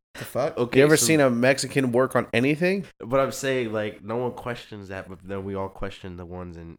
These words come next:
Speaker 2: in Egypt.
Speaker 1: Yeah, because Mexicans are reliable.
Speaker 3: You know what's
Speaker 1: You know they
Speaker 3: crazy
Speaker 1: can
Speaker 3: is,
Speaker 1: build
Speaker 3: like,
Speaker 1: houses.
Speaker 3: h-, that's such a great, I mean, they have, they stick these negative stigmas with Mexicans, but at least they have hardworking, inefficient.
Speaker 1: They have this shit. They have the qualities that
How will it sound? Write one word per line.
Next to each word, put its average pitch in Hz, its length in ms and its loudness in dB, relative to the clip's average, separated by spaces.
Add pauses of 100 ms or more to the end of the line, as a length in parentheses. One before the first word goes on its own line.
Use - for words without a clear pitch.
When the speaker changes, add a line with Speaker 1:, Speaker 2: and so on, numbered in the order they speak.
Speaker 2:
in 82 140 -18
Egypt. 85 300 -16 (280)
Speaker 1:
Yeah, 202 240 -8
because 113 220 -8
Mexicans 156 500 -8
are 170 60 -6
reliable. 170 400 -8 (600)
Speaker 3:
You 160 100 2
know 214 80 6
what's 214 140 4
Speaker 1:
You 143 80 -4
know 196 60 0
they - 40 8
Speaker 3:
crazy 127 220 4
Speaker 1:
can 135 60 2
Speaker 3:
is, 120 60 -2
Speaker 1:
build 110 100 4 (160)
Speaker 3:
like, - 100 -14
Speaker 1:
houses. - 200 -2 (260)
Speaker 3:
h-, 107 80 -4
that's 139 200 6
such - 160 0
a 151 60 2
great, 117 420 2
I 117 80 6
mean, 117 340 0
they 131 180 4
have, 190 440 2
they 151 380 0 (160)
stick - 300 -2
these 120 180 -4
negative 113 340 0
stigmas 107 480 0
with 98 140 0
Mexicans, 104 520 -2
but - 140 0
at 107 100 2
least 262 200 -2
they - 100 4
have 110 280 4
hardworking, 107 680 0
inefficient. 98 560 -4 (460)
Speaker 1:
They 185 100 2
have 226 320 -2
this 185 140 -2
shit. - 440 -4 (360)
They 165 80 2
have 247 180 0
the 220 80 -2
qualities 165 640 0
that 131 300 2